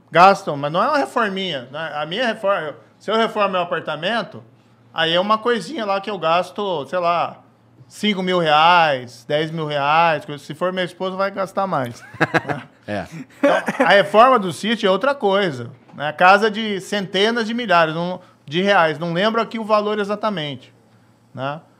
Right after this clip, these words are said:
Speaker 1: Qual que é a explicação que você ouviu até hoje sobre essa reforma? Alguma explicação?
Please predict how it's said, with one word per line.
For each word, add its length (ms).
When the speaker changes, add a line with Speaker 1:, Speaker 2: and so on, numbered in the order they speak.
Speaker 1:
Qual 260
que 120
é 40
a 20
explicação 760
que 80
você 320
ouviu 340
até 240
hoje 360
sobre 360
essa 200
reforma? 600
Alguma 440
explicação? 760